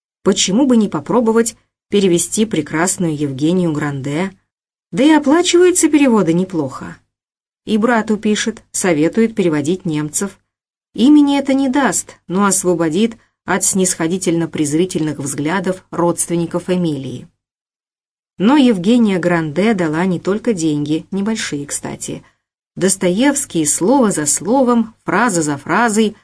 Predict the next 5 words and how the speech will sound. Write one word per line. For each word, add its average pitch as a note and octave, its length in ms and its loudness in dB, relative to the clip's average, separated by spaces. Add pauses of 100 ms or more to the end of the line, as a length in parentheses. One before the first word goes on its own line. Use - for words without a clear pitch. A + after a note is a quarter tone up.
(340)
следовал G3+ 640 0
художественной D#3+ 800 -2
мысли E3 360 -4
своего D#3+ 400 -2
кумира – E3 580 -4